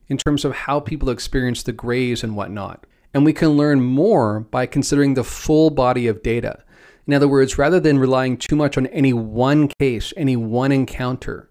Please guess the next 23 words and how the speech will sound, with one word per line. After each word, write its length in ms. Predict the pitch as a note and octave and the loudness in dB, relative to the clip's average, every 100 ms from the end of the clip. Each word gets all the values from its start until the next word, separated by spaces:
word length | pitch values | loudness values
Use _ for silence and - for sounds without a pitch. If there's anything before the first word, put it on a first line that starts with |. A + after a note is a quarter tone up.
| _ _ _ | _ _ _
any 140 | C3+ | -2
one 400 | B2+ A#2 C3 C#3 | -2 0 0 2
remembrance 840 | C3 B2+ A2+ A#2 C#3 D3+ A2 G#2+ - | 0 0 0 0 0 0 -2 -4 -10
that 100 | - | -6
someone 320 | - B2+ A#2+ | -4 -2 -4
puts 160 | B2+ - | -6 -8
forward 580 | - - G3+ D3+ G2+ - _ | -6 0 2 2 -2 -8 _
of 320 | B2+ A#2 G#2 - | -6 -6 -8 -10
encountering 580 | C#3 - C3+ D3+ F3 C3+ | -8 -6 -4 -2 0 0
these 220 | A#2 A2 | 0 -4
grays, 540 | - A2+ G2+ - - - - _ _ _ | -4 -6 -6 -8 -14 -18 -20 _ _ _
we 80 | D3+ | -4
should 220 | - E3 | 0 0
look 160 | D3 D#3+ | 0 0
at 80 | |
the 80 | C#3+ | -4
full 320 | A#2 - D3+ | -6 0 0
body 320 | D3+ C3 B2 A#2+ | 2 0 0 -2
of 100 | A2 | -2
data 380 | A2+ G#2+ G#2 - | -4 -4 -6 -8
and 160 | C3 A#2+ | -6 -4
see 340 | - C#3 C3+ | -4 -6 -8
patterns 640 | - B2+ B2 G2+ C2 - | -10 -6 -4 -6 -10 -16